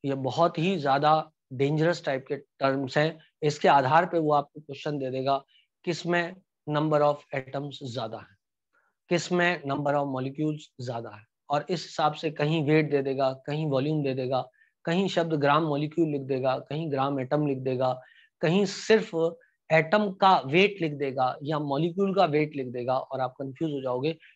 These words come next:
कि हमें क्या लेना है। ठीक है ना बेटा? I hope you understand this,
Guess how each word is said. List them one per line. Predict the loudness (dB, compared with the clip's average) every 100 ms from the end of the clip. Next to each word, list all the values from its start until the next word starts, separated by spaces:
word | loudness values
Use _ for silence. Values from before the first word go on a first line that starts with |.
| _
कि | -10
हमें | -8 -8
क्या | -6 -8
लेना | -8 -18 -20
है। | -20 _ _ _
ठीक | -4 -2
है | -2
ना |
बेटा? | -4 -10 -18 _ _ _ _ _ _ _ _ _ _ _ _ _ _ _ _ -12 -2
I | 0
hope | 0 -2
you | -4
understand | -4 -8 -10 -12
this, | -12